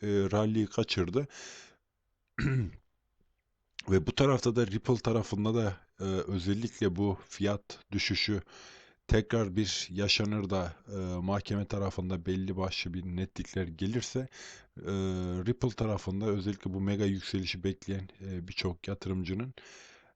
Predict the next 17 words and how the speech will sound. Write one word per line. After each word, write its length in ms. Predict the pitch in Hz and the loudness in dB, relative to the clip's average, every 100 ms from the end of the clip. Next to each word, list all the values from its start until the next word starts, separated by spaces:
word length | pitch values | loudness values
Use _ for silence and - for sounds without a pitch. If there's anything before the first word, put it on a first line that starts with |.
| _ - | _ -6
e, 60 | 98 104 98 - | -4 -2 -2 -2
istediği 640 | 107 - - 104 98 98 | -4 -2 0 2 4 4
bu 180 | 87 104 - | 4 -2 0
yükseliş, 640 | 117 - 107 101 123 - - - | -2 0 0 0 0 -4 -6 -8
e, 180 | 101 98 | -6 -4
bu 80 | 110 | -4
sezondan 500 | - 101 101 95 101 | -2 0 2 0 -2
itibaren 600 | 104 95 90 90 113 110 | -2 -2 -2 -2 -4 -4
gelecektir 580 | 107 98 101 - 90 | -2 0 -2 -4 -4
diye 200 | 87 101 | 0 0
de 140 | 90 101 | 0 -2
ben 200 | 104 123 _ - | -4 -6 _ -12
düşünenlerdenim. 960 | 98 - 104 98 95 98 90 95 131 120 | -4 -2 0 0 2 0 0 0 -2 -6
E, 280 | 101 101 95 | -4 -4 -2
bunun 180 | 123 110 | -2 -4
için 300 | 92 98 92 | -2 -2 0
de 180 | 117 | -2